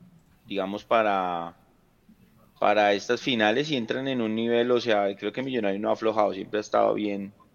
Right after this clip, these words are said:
bien, bien en su, en su desempeño. Entonces, pues nada, ¿no?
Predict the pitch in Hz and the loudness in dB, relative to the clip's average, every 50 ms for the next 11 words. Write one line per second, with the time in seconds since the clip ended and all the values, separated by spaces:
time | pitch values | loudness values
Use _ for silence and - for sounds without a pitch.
0 | _ _ _ _ _ _ _ _ _ _ - - 101 107 107 104 107 107 107 104 | _ _ _ _ _ _ _ _ _ _ -10 -4 -2 -2 0 0 -2 -4 -4 -6
1 | 104 101 - - - 101 104 104 101 104 107 110 110 - - 123 113 107 98 90 | -6 -8 -10 -12 -10 -6 -4 -4 -2 -2 -4 -6 -6 -6 -6 -4 -4 -4 -4 -6
2 | - - - - 101 95 - - 104 101 95 90 87 87 92 95 98 95 92 95 | -10 -12 -10 -8 -8 -8 -8 -8 -10 -10 -8 -10 -10 -10 -6 -4 -4 -2 -2 -2
3 | 90 85 - 104 101 95 92 87 - - - _ _ - - - - - - - | -4 0 2 2 2 2 0 -4 -10 -14 -20 _ _ -20 -20 -20 -20 -20 -20 -20
4 | - - - - - - _ _ - 104 98 92 - - 110 107 107 107 110 110 | -20 -20 -20 -20 -20 -20 _ _ -8 -8 -8 -6 -2 0 2 2 2 2 0 0
5 | 107 - - - 127 127 131 131 135 135 139 135 135 135 135 135 135 135 135 131 | -2 -2 2 6 8 8 10 10 10 10 10 10 10 10 8 8 8 8 8 8
6 | 131 120 - - 113 104 104 104 107 120 143 151 139 131 143 160 175 | 6 4 0 0 -2 0 4 4 6 6 6 4 4 2 2 0 0